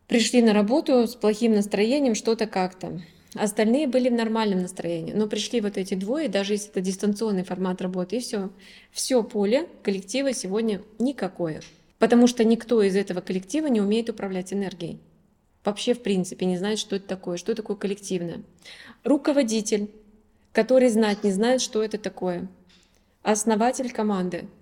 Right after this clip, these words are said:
Коллективное поле колышет, и самого руководителя понесло. Всё. И понесло всех клиентов этой компании, все сегодня такие.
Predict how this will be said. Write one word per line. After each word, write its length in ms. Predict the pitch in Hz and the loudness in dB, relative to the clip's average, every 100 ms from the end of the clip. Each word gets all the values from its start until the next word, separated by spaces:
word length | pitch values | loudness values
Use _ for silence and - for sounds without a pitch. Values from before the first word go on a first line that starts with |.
| _ _ _ _ _ | _ _ _ _ _
Коллективное 640 | - 247 240 254 254 226 208 | 2 2 2 0 2 4 2
поле 300 | 208 220 196 | 2 2 2
колышет, 500 | 196 196 311 - 320 - _ - | 0 0 0 0 -4 -10 _ -8
и 100 | 262 | -4
самого 400 | 254 240 226 226 | 0 2 4 2
руководителя 580 | 208 208 214 240 262 202 | 0 0 0 0 -2 -4
понесло. 540 | 196 185 180 175 165 190 - | -2 -2 -4 -6 -10 -12 -8
Всё. 300 | - 247 175 - _ - | -2 0 -2 -12 _ 0
И 100 | 226 | 2
понесло 440 | 240 226 226 247 | 6 6 6 4
всех 300 | 247 254 226 | 4 4 4
клиентов 540 | - 190 208 302 320 285 - _ _ | 2 0 2 2 0 -4 -10 _ _
этой 260 | - 247 240 | 2 2 2
компании, 600 | 233 220 220 208 196 190 - - | -2 -2 0 0 0 -4 -10 -10
все 280 | - 220 | 0 2
сегодня 440 | 202 - 170 170 165 | 2 0 -4 -4 -6
такие. 420 | - - 165 165 | -8 -10 -10 -10